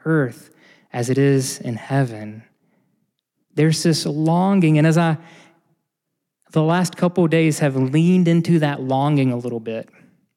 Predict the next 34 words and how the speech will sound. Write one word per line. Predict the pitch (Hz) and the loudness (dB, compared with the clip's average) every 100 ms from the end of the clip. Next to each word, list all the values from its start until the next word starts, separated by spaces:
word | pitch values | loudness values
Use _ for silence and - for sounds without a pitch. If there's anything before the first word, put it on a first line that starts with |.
| _ _ _ _ _ - | _ _ _ _ _ -2
New | 135 185 | 2 2
fervency | 160 - 190 175 151 - 131 | 2 2 2 2 0 0 0
as | 127 | 2
I | 131 | 0
pray | 127 165 | 0 0
those | 165 151 127 | 2 0 0
words, | 139 131 | 0 0
"Thy | 123 | -4
kingdom | 117 180 185 180 | -2 0 0 0
come, | 165 151 | -2 0
thy | 131 131 | 0 2
will | 151 180 | 2 2
be | 180 | 0
done | 165 160 | 0 0
on | 156 175 | 0 0
earth | 185 220 196 147 - - - | 0 2 2 -2 -10 -14 -18
here | - 196 226 165 131 - - - | -2 2 2 0 -2 -8 -14 -4
as | 147 | 0
it | 175 | 2
is | 196 | 2
in | 170 | 2
heaven," | 151 170 165 147 | 0 0 0 0
where | 139 | 0
things | 170 165 | 0 2
are | 156 | 2
right, | 156 160 | 2 0
where | 147 | 0
there's | 147 143 | 0 0
Imago | 143 143 151 147 | 0 0 0 -2
Dei, | 147 160 | 0 0
where | 151 139 | 0 -2
things | 135 151 | -4 -4
are | 135 | -4
just. | 131 190 180 143 - - - | -4 -2 -2 -2 -6 -8 -12